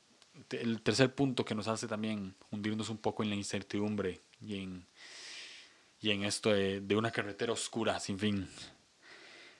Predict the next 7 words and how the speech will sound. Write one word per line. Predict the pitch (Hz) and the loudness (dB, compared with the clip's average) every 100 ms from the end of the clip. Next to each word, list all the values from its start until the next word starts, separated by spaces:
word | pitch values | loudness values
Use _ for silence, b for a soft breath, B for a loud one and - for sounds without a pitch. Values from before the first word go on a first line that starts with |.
| B | B
La | 113 | 6
tercera | 117 110 135 135 | 8 8 6 8
cosa | 135 120 110 | 10 12 12
es, | 123 - - B B B B _ _ _ 107 | 10 6 2 B B B B _ _ _ 2
redoble | 101 101 104 | 6 6 4
de | |
tambores, | 98 92 98 98 - - | 2 2 2 0 -4 -8